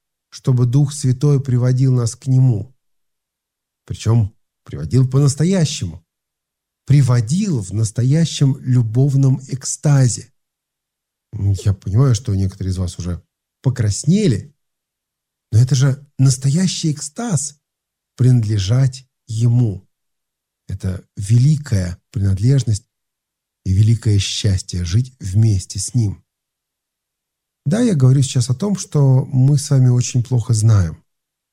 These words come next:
и очень плохо переживаем. Мы любим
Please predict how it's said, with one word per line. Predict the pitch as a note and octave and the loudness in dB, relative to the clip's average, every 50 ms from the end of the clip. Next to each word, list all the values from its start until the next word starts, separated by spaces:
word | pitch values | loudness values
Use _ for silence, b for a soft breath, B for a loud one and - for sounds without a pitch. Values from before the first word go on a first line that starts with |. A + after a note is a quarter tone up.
| _ _ _ _ _ _ _ _ | _ _ _ _ _ _ _ _
и | A#3 G#3 F#3+ | -6 -2 0
очень | B2+ G#2 G#2+ - - C3 A2+ | 0 0 0 0 0 -2 -2
плохо | - A2 G#2 F#2+ A2 F#2+ | 0 -2 -2 0 -2 -2
переживаем. | - A#2 G#2+ A2 G#2+ G2+ A#2+ A2+ A2+ A2 G2+ F#2 E2+ D#2+ D#2+ - _ _ _ _ _ _ _ _ _ _ _ _ _ _ _ _ _ _ _ _ _ _ _ | 0 0 2 2 2 2 2 2 2 2 2 0 -2 -6 -12 -18 _ _ _ _ _ _ _ _ _ _ _ _ _ _ _ _ _ _ _ _ _ _ _
Мы | B2 A#2 A2+ A2+ A2+ | 0 2 2 2 2
любим | - A#2 B2 A#2+ A#2 A2+ A2 - | 2 2 2 2 2 0 0 -2